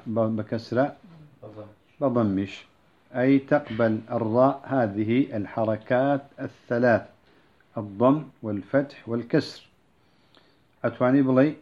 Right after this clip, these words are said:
Speaker 1: شرورت، شررت، شريرت. <coughs> كشرورت مثلث الراء.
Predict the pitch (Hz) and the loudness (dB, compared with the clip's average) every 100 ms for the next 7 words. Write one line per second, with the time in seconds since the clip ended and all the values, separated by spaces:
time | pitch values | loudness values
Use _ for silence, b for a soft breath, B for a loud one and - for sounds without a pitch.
0 | _ - 131 123 139 120 - 127 - - | _ -6 0 2 2 2 -2 -4 -4 -8
1 | - 117 120 131 - 139 156 - - 123 | 0 4 6 6 2 -2 -4 -6 -2 4
2 | 127 - - - _ B B B - - | 4 2 -6 -18 _ B B B -2 0
3 | 659 587 - - - - - - _ _ | 0 0 0 0 0 -4 -14 -14 _ _
4 | _ _ _ _ _ _ _ _ _ _ | _ _ _ _ _ _ _ _ _ _
5 | _ _ _ _ b b b - 135 - | _ _ _ _ b b b -6 -2 2
6 | 131 143 - 131 120 117 139 135 120 120 | 2 2 2 2 2 2 2 2 2 -2
7 | 107 107 | -2 -2